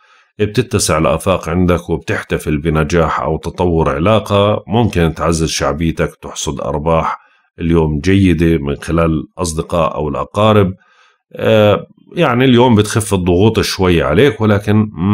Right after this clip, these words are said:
ما تطمئن كثير، لأنه الخسوف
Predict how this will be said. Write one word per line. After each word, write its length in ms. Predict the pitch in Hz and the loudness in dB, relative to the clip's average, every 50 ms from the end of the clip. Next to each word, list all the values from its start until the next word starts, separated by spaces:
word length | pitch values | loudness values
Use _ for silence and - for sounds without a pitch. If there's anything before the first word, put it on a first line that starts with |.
| 104 107 | 6 6
ما 140 | 113 110 104 | 6 4 2
تطمئن 640 | 104 98 85 - - 87 82 69 78 92 87 80 78 | 2 0 -4 -4 -2 -2 -2 0 0 2 2 0 0
كثير، 540 | - - - - 98 101 104 104 107 - _ - | -2 -6 -6 0 2 2 2 2 0 -2 _ -8
لأنه 320 | 92 85 82 95 95 87 85 | -6 -4 -2 0 0 0 0
الخسوف 600 | 80 76 - - 85 - - 101 98 92 87 | 0 -2 -4 -8 -6 -2 0 2 2 2 0